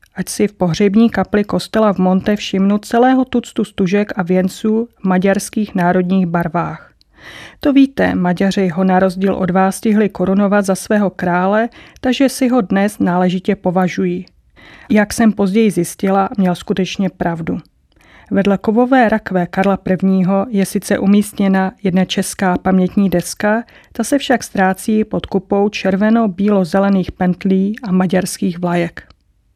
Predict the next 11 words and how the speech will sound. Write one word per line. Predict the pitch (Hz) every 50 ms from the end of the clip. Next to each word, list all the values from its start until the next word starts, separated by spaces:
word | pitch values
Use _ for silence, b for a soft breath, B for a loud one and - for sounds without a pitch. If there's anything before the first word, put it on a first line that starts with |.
| _ _ _ _ _ B B B B B B B B B B B B
Od | B 220 -
císaře | - 269 262 - 302 285 277 294
Karla | 277 - 302 285 277 269
prvního | - - 196 190 208 220 220 226 240 247
jsme | 247 247 - 240 233
se | - 247 240
pak | - 214 190 -
tematicky | - 196 202 214 220 220 233 226 - - - 214
dostali | 180 185 - - - 208 202 202
k | -
Praze. | - - - 180 175 165 170 165